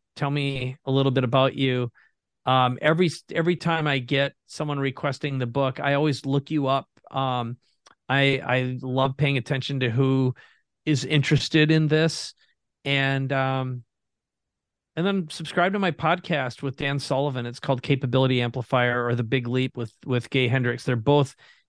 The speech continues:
incredibly wise, fascinating, um, rare human beings.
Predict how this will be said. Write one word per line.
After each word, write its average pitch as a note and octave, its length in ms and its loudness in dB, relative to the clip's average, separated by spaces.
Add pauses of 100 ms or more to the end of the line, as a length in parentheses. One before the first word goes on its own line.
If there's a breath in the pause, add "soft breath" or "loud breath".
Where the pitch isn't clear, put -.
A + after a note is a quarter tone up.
(100)
incredibly C#3+ 1040 4
wise, B2 840 2 (180)
fascinating, B2 920 0 (480 soft breath)
um, A2+ 640 2 (1600)
rare C3 880 4
human C#3 440 0
beings. A#2 720 -2